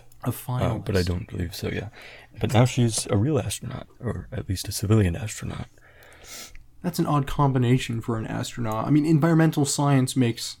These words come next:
Speaker 1: some sense, I suppose, but it's, I guess environmental science does make sense because it's research that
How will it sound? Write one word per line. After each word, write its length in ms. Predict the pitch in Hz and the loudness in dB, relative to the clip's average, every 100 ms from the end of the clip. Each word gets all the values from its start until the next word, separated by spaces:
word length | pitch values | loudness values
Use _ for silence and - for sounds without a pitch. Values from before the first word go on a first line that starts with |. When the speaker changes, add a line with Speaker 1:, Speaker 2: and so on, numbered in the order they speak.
| - | -10
Speaker 1:
some 340 | - 113 120 | -2 0 0
sense, 400 | - 107 98 104 | 0 -2 -4 -4
I 80 | 107 | -6
suppose, 500 | 107 - 113 104 101 | -6 -8 -4 -2 -2
but 160 | - | -4
it's, 300 | 101 98 - - - - - _ - - _ _ - _ _ _ - - | -4 -4 -12 -20 -20 -20 -20 _ -20 -20 _ _ -20 _ _ _ -20 -6
I 100 | 170 | -2
guess 200 | 175 175 | 0 0
environmental 540 | 170 156 147 139 135 | 4 6 6 4 2
science 340 | 131 135 123 - | 0 2 0 0
does 220 | 123 110 | 0 2
make 240 | 104 98 | 0 -4
sense 400 | - - 95 110 | -4 -6 -4 -6
because 560 | - 104 - 104 98 - - _ _ _ _ _ _ _ _ - - | -8 -10 -6 -6 -6 -10 -18 _ _ _ _ _ _ _ _ -20 -4
it's 340 | 110 - - - | -2 -2 -6 -4
research 840 | 131 123 117 - 90 113 - - | 2 4 4 0 -2 -2 -6 -6
that 380 | 110 104 104 | -4 -2 -4